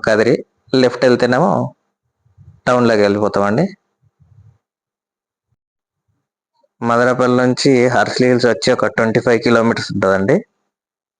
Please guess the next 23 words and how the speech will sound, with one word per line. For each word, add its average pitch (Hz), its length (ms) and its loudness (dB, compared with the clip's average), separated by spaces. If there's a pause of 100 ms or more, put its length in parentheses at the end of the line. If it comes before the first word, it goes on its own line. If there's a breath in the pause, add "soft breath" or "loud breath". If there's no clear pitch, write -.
(500)
ఇక్కడ 117 300 -2
నుంచి 120 320 0 (320)
by 113 120 4 (200)
బస్ 110 240 -2
ద్వారా 120 280 2
కూడా 110 140 2
వెళ్ళొచ్చు, 104 360 2 (420)
లేదంటే 107 480 0
ఆటోలు 104 340 0
ఉంటాయి, 107 240 0 (640 loud breath)
లేదంటే 117 340 0 (120)
మీ 113 80 2 (160)
own 110 180 -2
ట్రాన్స్‌పోర్టేషన్ 107 720 -2
ఉంటే 139 140 2 (180)
దాని 104 220 0
ద్వారా 104 260 0
కూడా 101 140 0
వెళ్ళొచ్చండి. 101 480 -2 (1120)
But 127 140 -2 (140)
మీరు 127 240 2 (1500)
బస్సులో 117 360 0
వెళ్ళాలనుకుంటే 127 720 2